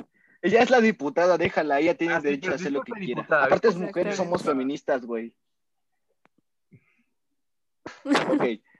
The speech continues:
Speaker 1: a ver, ahora sí.
Speaker 2: Y le vamos a poner aquí un hashtag voten por Carla.
Speaker 3: Ahí está. Ay, sí.
Speaker 2: <laughs> Así quedó bien. Yo tengo la foto del hashtag.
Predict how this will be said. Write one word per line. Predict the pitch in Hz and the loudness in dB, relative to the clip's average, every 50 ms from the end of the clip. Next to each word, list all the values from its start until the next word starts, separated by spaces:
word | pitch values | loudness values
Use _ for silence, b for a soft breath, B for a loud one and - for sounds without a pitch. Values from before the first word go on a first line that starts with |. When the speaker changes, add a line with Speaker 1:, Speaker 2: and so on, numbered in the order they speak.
| _ _ | _ _
Speaker 1:
a | - 120 | -8 -2
ver, | 127 131 131 | 0 2 2
ahora | 135 135 135 131 | 4 2 2 0
sí. | 123 - 117 92 - - _ _ _ _ _ _ _ _ _ _ _ _ _ _ _ _ _ _ _ _ _ _ _ _ _ _ _ _ _ _ _ _ _ _ | -2 -6 -10 -10 -12 -18 _ _ _ _ _ _ _ _ _ _ _ _ _ _ _ _ _ _ _ _ _ _ _ _ _ _ _ _ _ _ _ _ _ _
Speaker 2:
Y | 151 143 | -6 0
le | 147 | 0
vamos | 160 175 165 | 0 0 0
a | 165 160 | -2 -4
poner | - 151 151 | -2 0 2
aquí | 160 156 160 - 165 | 2 0 -2 -6 -8
un | 160 156 151 143 135 | -6 -6 -6 -8 -6
hashtag | 127 175 185 - - _ 202 202 196 165 165 | -4 -4 -6 -6 -6 _ -6 -4 -4 -4 -4
voten | 180 190 185 - 170 160 | -6 -6 -6 -8 -10 -10
por | - 143 135 - | -8 -8 -6 -4
Carla. | 147 143 131 131 120 120 113 _ _ _ _ _ _ _ _ _ _ _ _ _ _ _ _ _ _ _ _ _ _ _ _ _ _ _ _ _ _ _ _ _ _ _ _ _ _ _ _ _ _ _ _ _ _ _ _ _ _ _ _ _ _ _ _ _ _ | -4 -4 -4 -6 -8 -10 -12 _ _ _ _ _ _ _ _ _ _ _ _ _ _ _ _ _ _ _ _ _ _ _ _ _ _ _ _ _ _ _ _ _ _ _ _ _ _ _ _ _ _ _ _ _ _ _ _ _ _ _ _ _ _ _ _ _ _
Speaker 3:
Ahí | 269 254 240 | -20 -20 -20
está. | 233 226 _ 214 214 214 214 _ _ _ - - - _ _ _ _ _ _ _ _ _ _ _ _ _ | -20 -20 _ -20 -20 -20 _ _ _ _ -20 -20 -20 _ _ _ _ _ _ _ _ _ _ _ _ _
Ay, | - 185 160 185 220 _ | -20 -20 -20 -20 -20 _
sí. | - 202 _ _ _ - - _ _ _ _ _ _ | -20 -20 _ _ _ -20 -20 _ _ _ _ _ _
Speaker 2:
<laughs> | 208 202 - - 262 240 - 185 220 | -4 -4 -2 0 -2 -2 0 0 -2
Así | 185 160 - 208 196 | -4 -4 -8 -14 -12
quedó | - 196 185 175 180 185 | -8 -8 -4 -4 -4 -4
bien. | 175 175 180 185 180 175 151 b b b b b b b b b b b b b _ _ _ _ | -4 -6 -6 -6 -6 -8 -8 b b b b b b b b b b b b b _ _ _ _
Yo | 151 160 170 | -6 -6 -4
tengo | 180 190 190 185 | -4 -4 -2 -2
la | 165 147 | -2 0
foto | 165 170 165 180 | -2 -2 -2 -2
del | 160 139 | -2 -2
hashtag. | - 160 151 143 - - 151 135 - | 0 -2 -2 -2 -2 -2 -2 -2 0